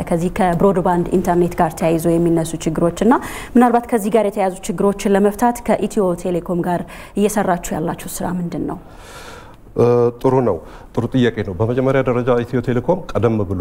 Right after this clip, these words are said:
Speaker 2: ነው ፎርዋርድ ሉኪንግ ሆኖ እየሰራ እንደሆነ እናያለን። ልክ እንደ ፓወሩ፣ እ፣ ፓወር እየጠገኑ እንዳሉት ሁሉ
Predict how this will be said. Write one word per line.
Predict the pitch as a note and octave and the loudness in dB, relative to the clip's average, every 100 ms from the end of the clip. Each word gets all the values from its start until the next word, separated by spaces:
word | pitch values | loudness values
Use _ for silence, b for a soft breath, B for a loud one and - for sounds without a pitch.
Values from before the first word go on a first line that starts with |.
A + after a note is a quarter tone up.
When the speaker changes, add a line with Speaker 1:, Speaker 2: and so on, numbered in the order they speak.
| F#2 | -4
Speaker 2:
ነው | E2 D#2 D2+ | -4 -6 -6
ፎርዋርድ | - A2+ G#2 F2+ | 0 2 2 0
ሉኪንግ | F2 F2 D#2+ E2+ | -6 -6 -6 -2
ሆኖ | E2+ | -2
እየሰራ | E2 E2 E2+ E2+ | -2 -4 -2 -2
እንደሆነ | D2+ E2+ E2+ | -2 -2 -2
እናያለን። | D#2 - D2 - - - - | -2 -2 -2 -2 -8 -12 -8
ልክ | F2+ F2+ | -4 -2
እንደ | F#2+ F2 | -2 -2
ፓወሩ፣ | - F#2+ F#2+ G2+ G2 | 2 2 2 0 -4
እ፣ | - F#2 | -2 -2
ፓወር | F2 G#2 G2+ - - | 2 2 2 0 -6
እየጠገኑ | - G#2+ G2+ F#2 G2+ | -2 0 0 0 0
እንዳሉት | F#2+ G#2+ G2+ - | 0 0 -2 -2
ሁሉ | A#2+ | 0